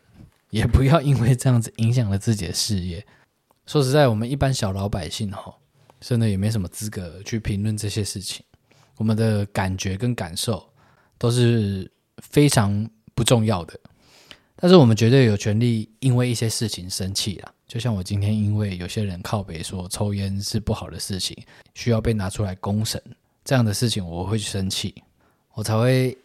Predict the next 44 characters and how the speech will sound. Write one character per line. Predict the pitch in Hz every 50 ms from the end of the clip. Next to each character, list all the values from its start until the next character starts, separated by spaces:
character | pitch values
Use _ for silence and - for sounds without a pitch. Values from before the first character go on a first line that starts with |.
| _
因 | - 127 127
为 | 127 135 135 - - 147 127 107 104
这 | - 135
样 | 127 120
的 | 110 104
感 | - 98 90 92
觉 | - - 87 90
去 | - - 120 117 110 104
做 | - - - 120 110
了 | 104
这 | 92 - 107
集 | 92 90 -
Podcast。 | - 92 90 90 - - - - - - - - _ _ _ _ _ _ _ _ _ _ _ _ _ -
抽 | - 151 170
烟 | 170 170
是 | 160 170 165
一 | 147
种 | 127 120 113
选 | 107 - 101 85
择， | 85 - - - - - _ _ _ _ _ _ _ _
我 | - 117
们 | 113 120
都 | 120 156
知 | 156 151 143 139
道 | 147 139 131
抽 | - - 131
烟 | 127 127 123 123
会 | 127 127
带 | - 127 117
来 | 104 95 95
什 | - 87
么 | 90 98
样 | 107 104
的 | 98 95
负 | - 120 107
面 | 101 101 95
影 | 87 85 87 87 90
响。 | - - - - _ _ _ _ _ _ _ _ _ _ _ _ _ _ -
什 | - 120
么 | 113 117
叫 | 131 131
做 | 127 131
选 | 127 - 117 87 80
择？ | - - -